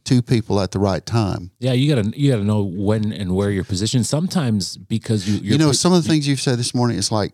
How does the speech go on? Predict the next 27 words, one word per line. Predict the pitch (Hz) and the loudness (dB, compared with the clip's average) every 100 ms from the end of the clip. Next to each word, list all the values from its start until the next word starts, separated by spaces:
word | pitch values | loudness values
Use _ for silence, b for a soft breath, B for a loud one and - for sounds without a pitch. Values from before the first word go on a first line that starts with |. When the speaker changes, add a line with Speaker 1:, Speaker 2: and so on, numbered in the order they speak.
| _ | _
Speaker 1:
every | 117 120 | -2 -2
time | 120 120 | 0 0
you | 117 | 0
say | - 107 107 - | 0 2 0 -2
a | 95 | -8
phrase, | - 98 98 - | -2 0 0 -2
it's | - | -4
like | 95 98 | -4 -2
a | 85 | -2
song | - 95 90 | -2 -2 -4
pops | - - - | -8 -10 -6
in | 95 | -6
my | 90 | -6
mind. | 78 78 - | -8 -8 -4
Speaker 2:
<laughs> | - 202 180 - | 0 0 0 -2
Speaker 1:
Like, | - | -2
<laughs> | |
that | - 160 123 113 143 143 | 0 0 0 0 2 2
one | 135 117 | 2 2
is, | 98 - - - | 2 -2 -10 -6
you | - | -2
gotta | 120 110 | 2 4
know | 110 | 4
when | 107 98 | 4 2
to | |
hold | 92 95 | 2 2
'em, | 98 123 | 2 -2